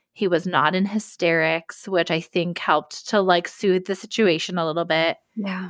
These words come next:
Speaker 1: My husband was available to take him. I could do this segment that I had committed to,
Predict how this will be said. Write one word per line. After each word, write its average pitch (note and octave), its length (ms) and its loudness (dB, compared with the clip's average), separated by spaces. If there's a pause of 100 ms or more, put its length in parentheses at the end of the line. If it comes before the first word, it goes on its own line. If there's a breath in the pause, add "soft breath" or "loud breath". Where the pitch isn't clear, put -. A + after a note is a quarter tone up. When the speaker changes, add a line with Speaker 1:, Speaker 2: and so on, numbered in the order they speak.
Speaker 1:
My F#3+ 80 0
husband G3+ 400 4
was A#3 120 4
available G3 720 4
to - 120 -10
take F#3+ 300 0
him. F3+ 380 0 (120)
I G#3 100 2
could F#3+ 320 -2
do A3+ 580 4
this G#3+ 640 0
segment G3+ 600 2
that G3 120 0
I F3 100 4
had G#3 200 -2
committed F3 460 0
to, E3+ 480 2